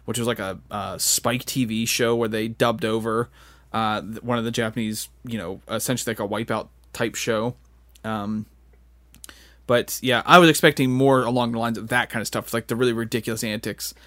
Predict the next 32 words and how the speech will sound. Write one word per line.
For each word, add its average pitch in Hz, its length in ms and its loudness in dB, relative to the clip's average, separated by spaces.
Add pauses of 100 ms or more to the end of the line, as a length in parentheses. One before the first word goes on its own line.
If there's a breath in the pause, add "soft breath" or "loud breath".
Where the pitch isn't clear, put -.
(300 soft breath)
Uh, 110 240 0
but 120 220 -2
in 160 180 6
the 143 80 6
vein 139 260 6
of 120 100 2
Silent 123 320 4
Library, 113 360 0
where 110 160 -2
there 113 80 0
was 113 120 -4
these 113 120 -4
contests 120 460 -2
that 98 180 -4
were 107 280 -2 (280 soft breath)
really 147 240 6
embarrassing 123 580 2
and 113 100 -2
really 123 140 0
ridiculous 113 500 -2
that 107 100 0
would 110 100 -2
make 117 220 -2
people 101 220 -8
laugh. 104 440 -4 (340 soft breath)
Uh, 117 160 0
and 117 100 -2
then 131 100 2
it 123 100 -6
ended 151 220 4
up 123 120 2
being 117 480 0